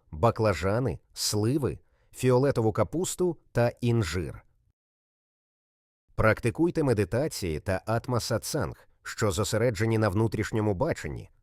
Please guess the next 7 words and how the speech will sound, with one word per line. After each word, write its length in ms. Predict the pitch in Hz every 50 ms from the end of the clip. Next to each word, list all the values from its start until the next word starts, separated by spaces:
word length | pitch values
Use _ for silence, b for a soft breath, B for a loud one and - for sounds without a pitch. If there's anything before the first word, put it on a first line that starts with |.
| _ _
а 220 | - 90 90 85 80
також 440 | - 101 98 92 - 92 85 - -
мантру 480 | 95 101 104 101 95 - 92 90 87 - _
Ом 320 | - 95 98 113 156 175 - _ _ _ _
для 340 | 85 82 107 107 110 110 - -
активації 1000 | 110 101 - - - 101 85 73 90 104 110 - - 127 123 117 117 - -
інтуїції. 720 | 113 110 98 - 98 82 69 - - - - 62 55 50 -